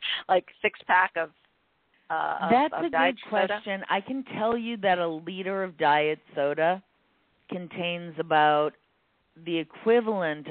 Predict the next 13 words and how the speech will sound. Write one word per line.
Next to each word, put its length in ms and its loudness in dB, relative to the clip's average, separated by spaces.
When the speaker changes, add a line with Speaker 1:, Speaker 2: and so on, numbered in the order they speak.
Speaker 2:
of 120 -4
methanol 760 -2
as 240 4
is 160 -6
in 460 -4
two 100 -4
packs 520 2
of 80 -12
cigarettes. 460 -4
Speaker 1:
Ah, 640 0
okay. 300 2
Speaker 2:
But 140 4
I 140 4